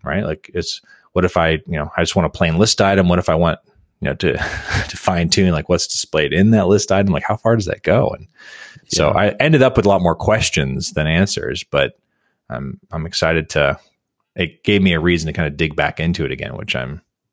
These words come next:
Speaker 1: still have a lot of digging to do.
Speaker 2: I'm excited by full site editing. I do think it's the future. And, you know, I think I'm, uh, I'm looking forward to, to hearing more about it, but it really,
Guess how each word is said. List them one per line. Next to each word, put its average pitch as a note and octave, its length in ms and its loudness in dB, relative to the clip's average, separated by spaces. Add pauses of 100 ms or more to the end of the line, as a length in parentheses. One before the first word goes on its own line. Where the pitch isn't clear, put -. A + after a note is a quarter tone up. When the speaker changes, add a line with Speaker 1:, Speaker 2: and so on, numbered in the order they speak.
(160)
Speaker 1:
still - 200 2
have F2 100 0
a - 20 2
lot D2+ 200 2 (180)
of E2 100 -8
digging E2 300 2
to C#2 80 -8
do. C2 300 -6 (800)
Speaker 2:
I'm C3 160 2
excited D3 440 4
by F2+ 140 2
full F2 200 2
site E2 260 0
editing. E2 400 -2
I F2+ 100 0
do G#2 240 2
think A#2 180 2
it's - 180 2
the - 60 -4
future. - 680 0 (200)
And, E2+ 680 2
you - 120 -2
know, E2+ 100 6
I D#2+ 60 4
think F2+ 420 -2 (580)
I'm, F2 300 0
uh, G2 160 0 (600)
I'm A#2 100 2
looking C3 220 4
forward F#2+ 240 4
to, F2+ 160 2
to - 220 0
hearing F2 280 4
more F2 160 4
about E2+ 280 2
it, - 220 -6
but E2+ 360 0
it A2 180 -4
really, C3 380 2